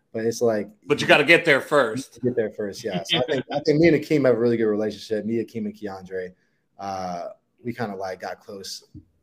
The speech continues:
Speaker 1: my rookie year, but we kinda stayed close and stuff. So I think, I think I would say Keandre though for sure.
Speaker 2: That's good. You guys got another question or two? Uh,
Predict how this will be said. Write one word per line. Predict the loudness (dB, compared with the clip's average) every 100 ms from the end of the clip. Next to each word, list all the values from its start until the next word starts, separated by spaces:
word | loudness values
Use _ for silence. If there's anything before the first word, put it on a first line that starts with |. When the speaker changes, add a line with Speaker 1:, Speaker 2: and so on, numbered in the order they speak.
| -16
Speaker 1:
my | -14
rookie | -8 -6 -6 -8
year, | -8 -8
but | -10
we | -12
kinda | -12 -12
stayed | -12 -12 -10
close | -10 -10
and | -16
stuff. | -12 -12
So | -10 -12 -14 _ _ _ _
I | -12
think, | -10 -10 -10
I | -12
think | -12 -14 -10
I | -10
would | -8
say | -12
Keandre | -14 -12 -10 -10 -8
though | -10 -12
for | -18
sure. | -16 -12 -12 -14 _ _ _ _ _
Speaker 2:
That's | -20 -18
good. | -14 -12 -14 _ _ _ _ _ -20 -20 _ _ _ _ _ _ -20 -20 -20 _
You | 4
guys | 4 6
got | 2 2
another | 0 0
question | 0 -2 -2 -4
or | -6 -4
two? | 0 2 2 0
Uh, | -2 -6